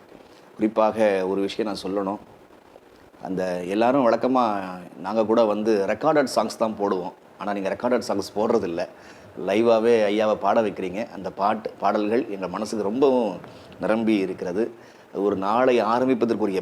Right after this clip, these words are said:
பலத்தை தேவன்கிட்டருந்து எங்களுக்கு தருகிறது. அதற்காக நன்றி சொல்றோம். இந்த மீட்டிங் முடிச்ச உடனே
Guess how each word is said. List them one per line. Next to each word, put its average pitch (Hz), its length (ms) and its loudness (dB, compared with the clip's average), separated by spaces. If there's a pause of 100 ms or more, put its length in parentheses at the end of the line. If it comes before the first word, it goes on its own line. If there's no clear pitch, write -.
பலத்தை 131 540 2 (300)
தேவன்கிட்டருந்து 110 460 0
எங்களுக்கு 90 580 -2
தருகிறது. 92 640 0
அதற்காக 87 440 -6
நன்றி 90 300 -8 (140)
சொல்றோம். 98 240 -4 (520)
இந்த 92 120 -2
மீட்டிங் 110 420 0
முடிச்ச 104 180 -2
உடனே 104 340 0